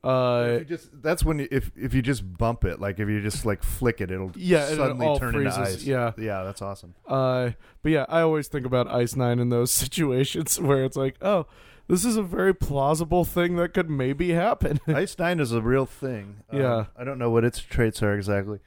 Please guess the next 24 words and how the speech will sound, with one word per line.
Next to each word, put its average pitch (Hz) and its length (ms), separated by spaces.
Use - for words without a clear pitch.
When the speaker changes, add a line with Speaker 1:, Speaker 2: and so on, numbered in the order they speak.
Speaker 2:
There's 147 200
something 208 360
called 143 240
hot 143 300
ice. 92 280
I 117 80
think 156 160
it's, 208 100
like, 160 260
ice 120 180
seventeen 113 760
or 92 120
something. 101 440
Speaker 1:
Oh, 120 160
man. 110 360
Speaker 2:
And 127 140
it's, - 220
like, 139 420
three 185 340
hundred 156 520
and 120 220
some 139 340
degrees 120 420
Fahrenheit, 110 840